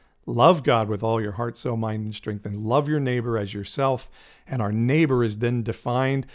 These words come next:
as the poor, outcast, the marginalized, the foreigners, the people that we don't believe deserve his favor. And the way we relate to those people is to display the fruit of God's Spirit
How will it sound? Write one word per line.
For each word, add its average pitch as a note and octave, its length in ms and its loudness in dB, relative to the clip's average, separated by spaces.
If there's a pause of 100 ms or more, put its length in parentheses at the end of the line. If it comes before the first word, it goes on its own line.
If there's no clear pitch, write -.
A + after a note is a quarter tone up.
(140)
as A#2 180 -6
the A2+ 100 -6
poor, C#3+ 420 0
outcast, C3 500 -4
the A#2 80 -4
marginalized, B2+ 600 -2
the A2+ 80 -4
foreigners, C#3 580 -2 (320)
the A#2+ 140 -6
people E3 420 0
that C3+ 220 0
we C#3+ 280 2
don't B2+ 440 -2
believe A2+ 440 -2 (220)
deserve A2+ 720 -4 (260)
his A2 260 -8
favor. G2+ 480 -12 (1160)
And A#2+ 120 -6
the A2+ 80 -6
way C3 180 0
we D3 180 -2
relate B2+ 420 -2
to B2+ 100 -4
those B2+ 440 0
people - 520 -10 (760)
is B2+ 200 -2
to - 120 -6
display A#2 480 -4
the A2+ 140 -2
fruit A2+ 320 -4
of G2+ 120 -10
God's G2+ 280 -10
Spirit G2 420 -10